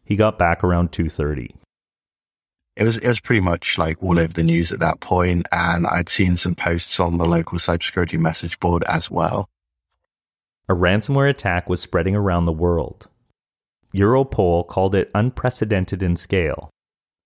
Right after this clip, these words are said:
Speaker 1: Two hundred thousand infected computers across a hundred and fifty countries.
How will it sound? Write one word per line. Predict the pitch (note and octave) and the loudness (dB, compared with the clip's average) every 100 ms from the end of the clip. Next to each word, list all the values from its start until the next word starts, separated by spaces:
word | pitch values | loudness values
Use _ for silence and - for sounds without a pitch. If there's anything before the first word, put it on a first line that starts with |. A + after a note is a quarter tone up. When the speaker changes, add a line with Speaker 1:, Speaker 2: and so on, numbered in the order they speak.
| _ _ | _ _
Speaker 1:
Two | - C3+ | 0 2
hundred | C#3 C#3+ - | 4 2 2
thousand | A2+ G#2 G#2+ G#2+ | 2 2 2 2
infected | G2 F2+ - G#2+ - | 2 0 -2 -4 -2
computers | B2+ - E2 E2 D2+ | -2 2 2 2 0
across | - F2 D#2+ | -2 0 0
a | D2+ | -2
hundred | - G2 G#2 A2 | -2 2 2 2
and | G#2 | 0
fifty | - F#2 F2 | 0 -2 -4
countries. | - F2+ D#2+ C#2+ C2 - - | -4 -2 -2 -4 -8 -10 -14